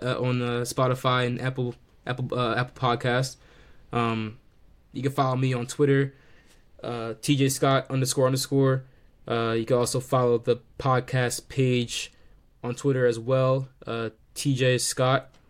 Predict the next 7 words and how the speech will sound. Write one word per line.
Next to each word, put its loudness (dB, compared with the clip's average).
nineteen 0
twenty-three. 0
Um, -2
and -4
yeah, 2
I -4
mean, -4